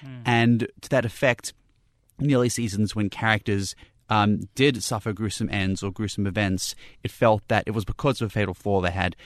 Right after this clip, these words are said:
Speaker 2: Uh, I think, and I really enjoyed that. In the later series, it's very much because the story necessitated that, because the plot necessitated. And entire season arcs were shepherded, um, into individual episodes or less, which will be frustrating no end to people now or who discover the series in the decades to come.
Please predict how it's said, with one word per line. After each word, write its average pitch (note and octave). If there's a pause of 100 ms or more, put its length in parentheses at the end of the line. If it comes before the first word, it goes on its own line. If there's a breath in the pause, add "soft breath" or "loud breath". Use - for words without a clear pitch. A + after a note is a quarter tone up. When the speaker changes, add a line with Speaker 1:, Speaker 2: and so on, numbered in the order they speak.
(240 loud breath)
Speaker 2:
Uh, G#2
I G2+
think, G#2+
and A2
I A2
really A2
enjoyed A2+
that. G2
In G#2
the G#2
later A2
series, G2+
it's G#2+
very G#2
much G2
because G2+
the G2+
story F#2+
necessitated F2
that, F2
because G2+
the F#2+
plot -
necessitated. F#2
And G2
entire A2+
season G#2+
arcs G2 (300 loud breath)
were G#2+
shepherded, G2 (320 loud breath)
um, G2
into G#2 (100)
individual G2+
episodes G2+
or F#2
less, F2
which - (340 loud breath)
will A#2
be A2+
frustrating G2+
no G#2
end G2
to -
people G2
now G2
or F#2
who G2+
discover F#2+
the F#2+
series F2
in G2
the F2+
decades E2
to -
come. F2